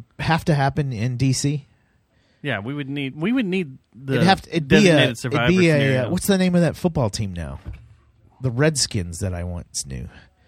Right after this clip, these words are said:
Speaker 2: The Commanders?
Speaker 1: The command, it, w-, are they keeping that? I thought they were, uh,
Speaker 2: No,
Speaker 1: moving on.
Speaker 2: that's
Speaker 1: They
Speaker 2: their
Speaker 1: need to go back to football club. That was way cooler.
Speaker 2: Football club was way cooler than Commanders.
Speaker 1: Or football team? Was it club or team?
Speaker 2: A football.
Speaker 1: We're the football club.
Speaker 2: Football team.
Speaker 1: Dallas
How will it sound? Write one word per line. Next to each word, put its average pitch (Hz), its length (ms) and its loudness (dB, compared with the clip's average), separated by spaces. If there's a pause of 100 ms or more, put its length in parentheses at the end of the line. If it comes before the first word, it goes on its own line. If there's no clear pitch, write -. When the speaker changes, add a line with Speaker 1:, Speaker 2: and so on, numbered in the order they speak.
(220)
Speaker 2:
The 113 140 -12
Commanders? 113 480 -8 (260)
Speaker 1:
The 151 80 -2
command, 175 380 0
it, 143 120 -6 (260)
w-, 160 180 -6
are 151 80 -2
they 180 120 2
keeping 254 280 -4
that? 277 200 -6
I 180 80 -6
thought - 200 -6
they 226 100 -2
were, 196 300 2
uh, 185 120 2
Speaker 2:
No, 190 120 0
Speaker 1:
moving 180 160 0
on. 185 180 -4
Speaker 2:
that's 139 240 -6
Speaker 1:
They 160 100 -8
Speaker 2:
their 233 100 2
Speaker 1:
need 339 100 0
to 370 60 0
go 302 80 0
back 226 160 0
to 143 80 -2
football 143 500 0
club. 104 360 -2
That 202 120 2
was 170 140 2
way 175 300 2
cooler. 127 260 0
Speaker 2:
Football 120 160 -2
club 104 260 -10
was 101 120 -12
way 104 180 -8
cooler 104 240 -8
than 101 120 -8
Commanders. 101 540 -10
Speaker 1:
Or 147 120 2
football 143 360 2
team? 180 500 -4
Was 131 140 -2
it 117 60 -6
club 190 320 0
or 113 60 0
team? 104 460 -10 (180)
Speaker 2:
A 127 40 -16
football. 107 640 -10 (1080)
Speaker 1:
We're 233 180 8
the 156 140 2
football 113 360 0
club. 98 320 -2
Speaker 2:
Football 110 300 -10
team. 104 340 -14
Speaker 1:
Dallas 135 460 0